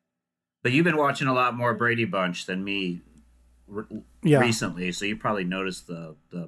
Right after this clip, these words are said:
Speaker 1: pitch different than I did.
Speaker 2: That's the first time I, I've had to watch a few episodes on Daily Motion. That's the first time that I've ever heard, like, the pitch down before. Um,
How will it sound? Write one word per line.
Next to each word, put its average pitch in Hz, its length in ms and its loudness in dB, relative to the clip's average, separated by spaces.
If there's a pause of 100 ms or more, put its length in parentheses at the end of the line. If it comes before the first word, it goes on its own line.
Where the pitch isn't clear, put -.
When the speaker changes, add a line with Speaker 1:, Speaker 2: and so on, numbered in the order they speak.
Speaker 1:
pitch 92 320 -8
different 85 460 -10
than 87 100 -12
I 85 140 -10
did. - 240 -18 (800)
Speaker 2:
That's 202 180 12
the 269 100 6
first 233 260 6
time 202 220 8
I, 185 180 6
I've 190 100 6
had 247 120 6
to 214 60 6
watch 208 200 8
a 165 60 0
few 214 240 8
episodes 196 400 4
on 170 120 6
Daily 160 260 6
Motion. 160 360 6
That's 190 180 6
the 180 120 2
first 175 280 4
time 160 320 8
that 139 120 4
I've 139 120 4
ever 143 180 4
heard, 143 160 2
like, 127 160 -2
the 135 80 0
pitch - 360 0
down 139 360 6
before. 127 500 -4 (580)
Um, 131 400 2